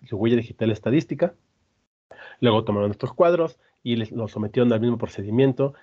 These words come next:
y les tomaron las huellas, este, digitales estadísticas a los cuadros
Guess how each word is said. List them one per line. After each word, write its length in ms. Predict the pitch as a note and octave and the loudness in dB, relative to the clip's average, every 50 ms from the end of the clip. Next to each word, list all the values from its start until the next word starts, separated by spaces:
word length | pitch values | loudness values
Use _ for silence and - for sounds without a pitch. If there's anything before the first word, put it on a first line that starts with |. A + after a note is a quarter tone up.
| _ _ | _ _
y 80 | B2 | -4
les 120 | G#2+ F#2 - | -4 -2 0
tomaron 240 | - A2 A#2 A#2 G#2+ | 0 2 2 2 2
las 100 | G#2 F#2 | 2 2
huellas, 320 | A#2 B2 B2 A#2 A#2+ A#2+ | 2 4 4 2 0 -2
este, 580 | B2 A2+ G2+ - _ _ - G#2 G2 F#2+ F#2 F#2 | -6 -8 -8 -12 _ _ -10 -8 -8 -6 -8 -8
digitales 480 | F#2+ G#2+ - A2+ - - A2+ A#2 A2+ G#2+ | -10 -12 -14 -6 -2 0 0 2 0 -2
estadísticas 560 | - - G#2+ A2 - - - - G#2+ G2+ - | -2 -4 -4 -6 -6 -8 -8 -8 -6 -6 -4
a 40 | F#2+ | -4
los 140 | G2 F#2+ | -4 -4
cuadros 420 | - - C#3 C3 C3 B2+ C3+ C3 | 0 2 4 4 4 2 0 -4